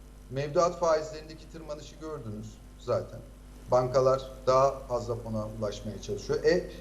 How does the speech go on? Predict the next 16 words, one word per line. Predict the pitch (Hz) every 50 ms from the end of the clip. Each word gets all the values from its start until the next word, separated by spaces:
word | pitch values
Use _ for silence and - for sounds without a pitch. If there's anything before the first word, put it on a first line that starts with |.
| - - -
kamunun | - 175 190 226 254 247 233 202 165 151
borçlanma | 156 160 - - - 165 156 151 151 143
maliyeti | 139 135 127 120 110 113 113 107 - - - - - - - -
giderek | 120 117 147 143 151 147 -
artıyor. | - 110 104 - - - 110 110 110 - - - - - - - - - - - -
Yani | 123 135 151 160 147 113 -
beş | 156 185 208 220 -
yıllık | 220 208 185 185 175 - -
tahvilde | 170 160 156 156 160 175 165 - 175
yüzde | 175 160 127 135 143 139 - 170
yirmi | 170 165 160 160 156 156
altıya | 156 156 156 - - 185 190 190 - - - - 123
yakın | 131 139 139 139 143 147
y-, | - - - 135 143 151 160 - 143 127
yıllık, | 127 135 139 139 208 208 - - - - - - - - - - -
e, | 139 151